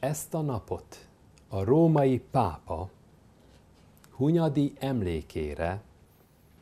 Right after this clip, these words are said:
Jézus Urunk színeváltásának ünnepét iktatja be az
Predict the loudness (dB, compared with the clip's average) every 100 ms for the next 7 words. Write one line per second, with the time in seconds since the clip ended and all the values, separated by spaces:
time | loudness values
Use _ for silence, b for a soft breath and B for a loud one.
0 | -16 -6 2 4 4 0 -2 -2 0 -2
1 | -4 -8 _ -16 -12 -4 0 2 2 2
2 | 2 0 -2 -4 -4 -6 -4 -4 -2 -2
3 | -4 -8 -20 -16 0 4 6 4 0 -2
4 | -8 -8 -16 -20 _ -2 2 2 2 -2
5 | -2 -8 -2 2 2 -2 -18 b b b
6 | b -2 0 0 -2